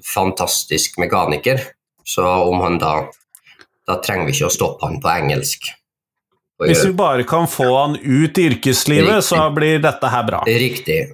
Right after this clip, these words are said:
Speaker 1: Eh, og så, og så sp-, og, og det kan være etisk riktig, tenker jeg. Men så, men så er spørsmålet da, hvis, det er jo et stort system det her. Så hvis, eh, ti tusen gjør det på en måte, og så ti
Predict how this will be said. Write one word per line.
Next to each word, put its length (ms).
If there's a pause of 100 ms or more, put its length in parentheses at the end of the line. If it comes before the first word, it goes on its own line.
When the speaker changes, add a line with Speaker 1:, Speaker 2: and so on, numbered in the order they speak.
Speaker 1:
Eh, 400
og 160
så, 200 (360)
og 80
så 220
sp-, 180
og, 380
og 100
det 160
kan 160
være 300
etisk 340
riktig, 400
tenker 300
jeg. 160 (100)
Men 160
så, 220 (100)
men 140
så 100
er 160
spørsmålet 480
da, 140
hvis, 160 (260)
det 160
er 60
jo 100
et 160
stort 240
system 400
det 80
her. 160 (480)
Så 220
hvis, 140 (520)
eh, 160
ti 140 (100)
tusen 380
gjør 180
det 140
på 80
en 80
måte, 260
og 80
så 240 (960)
ti 160